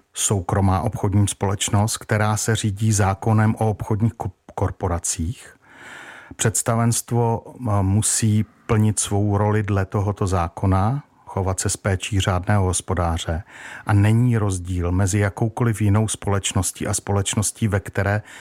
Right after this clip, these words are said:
sedmdesát procent, eh, vlastní stát.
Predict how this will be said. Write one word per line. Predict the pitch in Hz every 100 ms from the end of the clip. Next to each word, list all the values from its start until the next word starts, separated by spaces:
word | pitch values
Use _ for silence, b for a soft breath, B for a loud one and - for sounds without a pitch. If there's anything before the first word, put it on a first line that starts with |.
| B
sedmdesát | - 107 101 98 - 104 101
procent, | - 95 - 104 95 -
eh, | 113 98 92 -
vlastní | - 95 - 104
stát. | - - 95 87